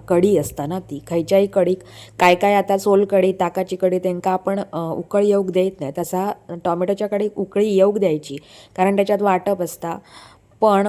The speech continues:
उकळ जरी इली तरी ती जास्त वेळ उकळत ठेवायचं नाही, तर नाहीतर चव जाता असा म्हणतात.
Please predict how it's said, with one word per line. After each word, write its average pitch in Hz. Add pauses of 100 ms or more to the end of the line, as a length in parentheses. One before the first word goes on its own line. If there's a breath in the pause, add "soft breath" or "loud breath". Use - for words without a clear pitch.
उकळ 214
जरी 208
इली 208
तरी 208
ती 214
जास्त 190
वेळ 208
उकळत 196
ठेवायचं 180
नाही, 175
तर 180
नाहीतर 180
चव 220
जाता 175
असा 190
म्हणतात. 156